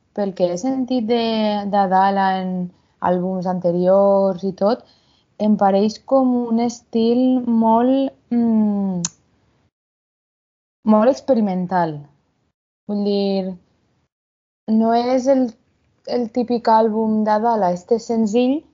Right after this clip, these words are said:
és molt més... És el que dic, és molt més experimental i a mi personalment m'ha agradat prou, llevant de que Dala és un dels meus grups preferits, vale? Això,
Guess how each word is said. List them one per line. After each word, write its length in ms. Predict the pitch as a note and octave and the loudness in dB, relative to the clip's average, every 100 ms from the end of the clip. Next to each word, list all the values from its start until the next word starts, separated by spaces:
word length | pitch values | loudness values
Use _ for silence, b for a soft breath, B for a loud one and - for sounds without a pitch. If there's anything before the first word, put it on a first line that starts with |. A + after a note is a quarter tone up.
| _ | _
és 160 | G#3+ G#3+ | -6 0
molt 340 | A3 A#3 A#3 | 2 2 2
més... 500 | A#3 A#3 A#3 A3+ A3 - - - - _ _ _ - - _ _ _ - | 2 0 0 -2 -6 -10 -20 -20 -20 _ _ _ -14 -14 _ _ _ -2
És 100 | A#3 | 0
el 120 | B3 | 2
que 120 | B3 | 2
dic, 160 | A3+ A3 | 2 0
és 120 | G#3 | -2
molt 200 | G#3+ A#3 | -2 -2
més 220 | A#3+ A#3+ | -2 -2
experimental 760 | A#3+ A3+ A#3 A#3 A3+ A3+ A3+ B3+ | -6 -4 -2 0 0 2 2 2
i 80 | B3+ | 2
a 80 | |
mi 180 | A3 A3 | 2 0
personalment 840 | G#3+ A#3 G#3+ A3 G#3+ G#3+ G#3+ A3 A#3 | -2 -4 -4 -2 0 0 0 0 0
m'ha 100 | G#3 | 0
agradat 320 | G3+ F#3+ F#3+ - | 0 0 -2 -2
prou, 340 | F#3+ G3+ C4 b b b b b b _ _ _ | 0 0 -4 b b b b b b _ _ _
llevant 580 | F#3+ F#3 F#3 F3+ F3 F#3 F#3+ - | 0 0 2 2 0 -2 -6 -4
de 100 | F#3+ F3+ | -4 0
que 100 | F3+ F3+ F3+ F#3 | 0 -2 -2 -2
Dala 220 | F3+ F#3 D#3+ | 0 0 0
és 80 | D#3+ | -4
un 100 | D#3+ | -8
dels 180 | D#3 - | -8 -10
meus 120 | D#3 | -8
grups 200 | D#3 D3+ | -8 -8
preferits, 480 | D#3+ D3+ D#3 E3 G#3 | -10 -10 -6 -4 -4
vale? 240 | E3+ D#3+ G3 | -4 -2 -2
Això, 280 | F#3+ E3 | -2 -6